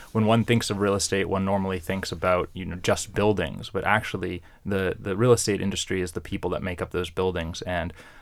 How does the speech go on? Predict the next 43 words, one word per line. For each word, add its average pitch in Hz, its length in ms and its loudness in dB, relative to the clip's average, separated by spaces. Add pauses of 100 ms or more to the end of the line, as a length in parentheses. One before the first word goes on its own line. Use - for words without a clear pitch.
(140)
uh, 87 200 2
to 90 120 -6
hear 120 260 4
that 95 240 0
from 98 500 0
the - 140 -2
operators 92 600 2
of 87 80 -6
a 87 80 -4
business 87 440 -4
like 92 460 -2
Casa 92 260 0
Bonnet, 85 440 -2
from 90 160 -8
Inez 92 320 -2
herself, 85 400 -2
who 82 80 -12
set 92 200 -2
it 82 120 -4
up, - 260 6 (380)
uh, 95 180 4
and - 100 -2
from 101 140 -6
others 95 300 0
throughout 87 240 -2
the 85 80 -8
series 87 360 -2
was 85 140 -10
really, 101 220 -2
really 90 180 -2
important. 80 600 -4
And 58 100 -14
I 73 60 -10
think 98 240 -4
if 92 80 -6
you 98 100 0
look 113 240 4
at - 120 0
the 92 60 -2
demographic 85 600 -2
change 95 480 -2
as 90 120 -10
well, 90 380 4